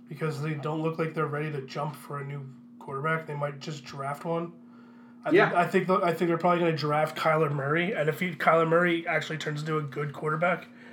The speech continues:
Speaker 1: and doesn't focus on baseball.
Speaker 2: He's not. So Kyler Murray announced today he is, is fully committing to football.
Speaker 1: Yeah, I saw that, but,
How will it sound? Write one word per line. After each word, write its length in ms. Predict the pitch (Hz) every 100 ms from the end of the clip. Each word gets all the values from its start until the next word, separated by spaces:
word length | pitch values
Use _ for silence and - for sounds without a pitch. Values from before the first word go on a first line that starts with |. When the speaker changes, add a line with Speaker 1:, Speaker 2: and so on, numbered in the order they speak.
| - -
Speaker 1:
and 220 | 151 143 139
doesn't 300 | 143 147 143
focus 420 | 156 147 151 160
on 120 | 143
baseball. 540 | 131 139 - 180 180 - - -
Speaker 2:
He's 100 | 196 196
not. 260 | 233 156
So 200 | 185 196 - - -
Kyler 240 | 220 262
Murray 200 | 233 233
announced 300 | 190 180 185
today 220 | 160 170 151
he 200 | 175 170
is, 280 | 143 131 127
is 300 | 147 139 - -
fully 200 | - 160
committing 320 | 143 147 139 135
to 60 |
football. 220 | 131 131
Speaker 1:
Yeah, 280 | 170 185 160
I 80 | 160
saw 280 | 165 214 190
that, 300 | 165 147 160
but, 280 | 170 151